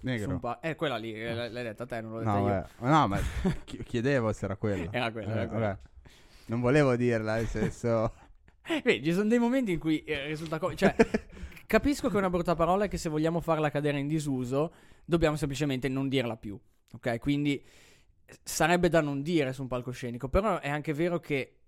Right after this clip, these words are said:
Speaker 2: nel giusto contesto è una parola comica, con un potenziale comico,
Speaker 1: Sì.
Speaker 2: quindi non vedo perché non usarla.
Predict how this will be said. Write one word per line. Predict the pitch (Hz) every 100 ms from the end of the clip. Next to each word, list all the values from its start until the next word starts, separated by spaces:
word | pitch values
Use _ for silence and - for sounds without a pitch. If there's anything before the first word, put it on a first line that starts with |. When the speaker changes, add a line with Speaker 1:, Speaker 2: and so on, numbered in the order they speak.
| _ 160
Speaker 2:
nel | 202 220
giusto | 180 147 143
contesto | 139 135 113 110 - 123
è | 147
una | 147
parola | 151 165 -
comica, | 131 123 117 120
con | 127
un |
potenziale | 135 127 127 143 131
comico, | 120 135 117 113
Speaker 1:
Sì. | 117
Speaker 2:
quindi | 170 165
non |
vedo | 147 156
perché | 143 135 139
non | 131
usarla. | 123 131 131 113 110